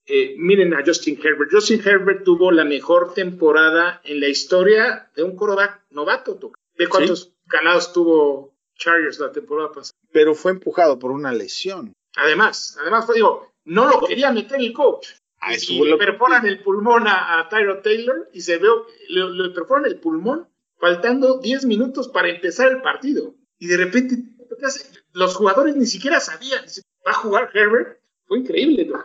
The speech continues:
Speaker 1: Y además casi ganan ese partido a Kansas City.
Speaker 2: Sí, entonces, ah, ese es el asunto.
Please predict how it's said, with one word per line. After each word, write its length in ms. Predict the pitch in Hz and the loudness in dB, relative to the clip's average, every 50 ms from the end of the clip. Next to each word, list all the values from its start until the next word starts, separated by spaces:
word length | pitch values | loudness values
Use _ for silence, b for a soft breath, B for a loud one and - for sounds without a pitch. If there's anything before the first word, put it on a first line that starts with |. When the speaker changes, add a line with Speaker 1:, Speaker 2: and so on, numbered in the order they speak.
| - _ | -10 _
Speaker 1:
Y 60 | 165 | 0
además 480 | 165 165 175 180 180 185 226 349 - - | 0 2 2 0 -2 -2 -4 -4 -6 -4
casi 240 | - 302 294 294 240 | -4 -4 -2 0 0
ganan 260 | 233 240 247 240 240 | 0 2 2 2 0
ese 160 | 240 233 226 | 0 0 0
partido 340 | 226 196 175 - 254 269 262 | -2 -2 -4 -4 0 0 0
a 100 | 247 180 - | 0 0 -2
Kansas 320 | 240 277 269 - 190 185 | -4 -4 -4 -6 -8 -8
City. 180 | 247 277 - - _ _ _ | -8 -14 -18 -20 _ _ _
Speaker 2:
Sí, 320 | _ 131 147 208 269 - _ _ _ _ _ _ | _ 0 0 0 0 -4 _ _ _ _ _ _
entonces, 800 | _ 139 135 123 - 165 185 190 - 190 165 156 151 - - - _ _ _ _ - | _ -12 -12 -4 -4 -2 -2 -2 0 0 0 0 0 -4 -12 -18 _ _ _ _ -10
ah, 400 | - 117 117 113 113 113 101 _ _ _ _ _ _ _ | -6 -6 -4 -4 -6 -8 -10 _ _ _ _ _ _ _
ese 260 | - 160 165 - - | -4 -4 -2 -2 -4
es 100 | 190 - | 0 0
el 120 | 214 180 160 | 2 2 2
asunto. 480 | 151 - - 226 220 220 - 185 180 | 0 0 -2 -2 -2 -2 -8 -14 -16